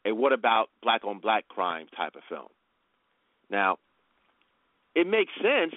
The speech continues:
that it would be a black on black type, a black on black crime type of film because it is talking about intraracial, urban strife, urban violence. But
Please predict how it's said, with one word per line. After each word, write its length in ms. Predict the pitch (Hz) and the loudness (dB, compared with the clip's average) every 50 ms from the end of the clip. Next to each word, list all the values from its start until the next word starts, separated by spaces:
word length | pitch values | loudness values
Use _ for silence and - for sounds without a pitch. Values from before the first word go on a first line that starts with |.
| - - | -4 0
that 120 | 156 147 | 0 2
it 80 | 151 147 | 2 2
would 200 | 160 233 480 453 | 2 0 0 0
be 280 | 359 - 135 127 117 - - _ _ _ | 0 -2 -2 -2 -4 -8 -12 _ _ _
a 100 | - 110 | -6 -6
black 320 | 101 117 131 123 123 - | -4 -2 -2 -2 -2 -2
on 140 | 113 113 107 | -4 -6 -4
black 240 | 95 107 104 104 - - - | -4 -4 -4 -4 -6 -8 -6
type, 180 | 107 101 - - | -6 -6 -6 -8
a 60 | - 87 | -12 -12
black 300 | - 101 107 110 - 104 | -6 -2 -2 -2 -2 -4
on 120 | 101 95 | -6 -4
black 240 | 92 98 95 95 - | -2 -2 -2 -2 -6
crime 340 | - - 98 92 87 87 85 | -6 -6 -4 -4 -4 -6 -8
type 200 | - 90 85 85 | -10 -10 -10 -10
of 80 | 82 - | -10 -10
film 140 | - 104 | -10 -10
because 220 | 104 110 - 120 110 | -8 -8 -8 -6 -4
it 80 | 127 151 | -2 -2
is 120 | 208 214 - | -2 -4 -2
talking 240 | - 139 123 - 123 | -2 -2 -2 -2 -4
about 280 | 117 117 113 113 113 - _ _ _ _ _ _ _ _ _ _ _ _ _ - | -2 0 0 0 0 -2 _ _ _ _ _ _ _ _ _ _ _ _ _ 0
intraracial, 1080 | 160 175 165 - - - 156 156 151 117 113 110 113 107 - - 117 110 107 107 107 - _ _ _ _ _ _ _ _ _ _ - | 0 0 0 -4 -4 0 2 2 2 2 2 0 0 0 -2 -2 -2 0 0 -2 -4 -8 _ _ _ _ _ _ _ _ _ _ 2
urban 440 | 117 127 131 127 123 127 123 120 113 - - - | 4 4 4 4 2 0 -2 -2 -6 -10 -14 -2
strife, 320 | - 117 110 110 107 104 - - - | 0 2 4 4 2 0 -4 -4 0
urban 420 | 107 110 107 101 107 104 98 95 85 _ - | 0 0 2 0 -2 -2 -2 -6 -12 _ 2
violence. 460 | 107 107 104 95 82 69 62 - _ - - - - _ _ _ _ _ _ _ _ _ - | 4 4 4 2 0 -4 -10 -20 _ -20 -20 -20 -20 _ _ _ _ _ _ _ _ _ 0
But 200 | 120 120 113 | 2 2 2